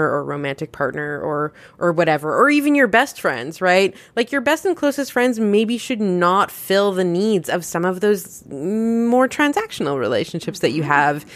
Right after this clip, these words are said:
Speaker 1: in your community and life, right?
Speaker 2: Yeah.
Speaker 1: And I think that, um, yeah, learning, learning to navigate the way that those relationships work is, is sort of interesting. But,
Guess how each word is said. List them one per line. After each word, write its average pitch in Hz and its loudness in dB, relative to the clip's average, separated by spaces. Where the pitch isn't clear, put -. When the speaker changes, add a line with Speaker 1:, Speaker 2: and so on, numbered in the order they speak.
Speaker 1:
in 180 0
your 170 2
community 151 -4
and 131 -8
life, 127 -6
right? 226 0
Speaker 2:
Yeah. - -16
Speaker 1:
And 185 0
I 190 2
think 208 -2
that, 196 2
um, 160 0
yeah, 190 2
learning, 175 2
learning 190 0
to 175 -8
navigate 156 0
the 165 2
way 160 2
that 151 -4
those 156 -2
relationships 156 -4
work 175 -6
is, 151 -6
is 156 -10
sort 165 -4
of 151 -4
interesting. 151 -8
But, 170 0